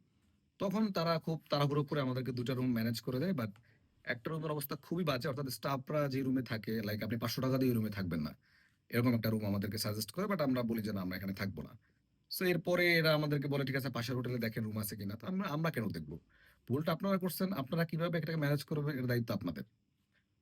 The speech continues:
তো পরে তারা পাশের হোটেলে ফোন দেয়, আমরা ওখানেও দুইটা রুম পাই, but ওখানেও একটা রুম থাকার মতো অবস্থা না, কারণ,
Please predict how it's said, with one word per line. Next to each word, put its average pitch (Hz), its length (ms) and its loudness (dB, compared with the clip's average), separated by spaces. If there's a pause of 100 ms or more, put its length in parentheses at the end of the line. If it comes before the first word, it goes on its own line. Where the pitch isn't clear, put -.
(120)
তো 180 80 0
পরে 185 200 4
তারা 180 120 2
পাশের 160 240 0
হোটেলে 160 200 0
ফোন 147 260 0
দেয়, 151 140 2
আমরা 139 200 2
ওখানেও 147 320 0
দুইটা 131 200 -2
রুম 131 180 -2
পাই, 123 240 -2
but 120 240 -4
ওখানেও 135 300 -2
একটা 120 200 -4
রুম 120 180 0
থাকার 113 320 -4
মতো 110 220 0
অবস্থা 101 260 -4
না, 113 100 0
কারণ, 123 280 -4